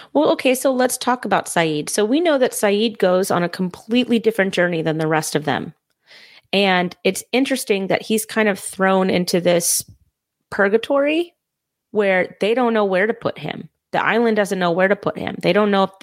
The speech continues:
they're going to put him with Jack, Kate, and Hurley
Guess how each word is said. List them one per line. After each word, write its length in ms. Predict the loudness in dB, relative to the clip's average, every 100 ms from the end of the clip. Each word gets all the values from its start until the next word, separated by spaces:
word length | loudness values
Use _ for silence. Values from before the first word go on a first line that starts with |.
| -6 0
they're 180 | 2
going 300 | 2 0 2
to 60 | 0
put 280 | -2 -2 0
him 300 | 0 0 -4 -14 -20 -20 _ _ _ _ _ -2
with 280 | 0 0 -8 _ _ _
Jack, 360 | -2 0 0 -4
Kate, 220 | -2 -2
and 120 | -4
Hurley 500 | -2 0 2 0 -4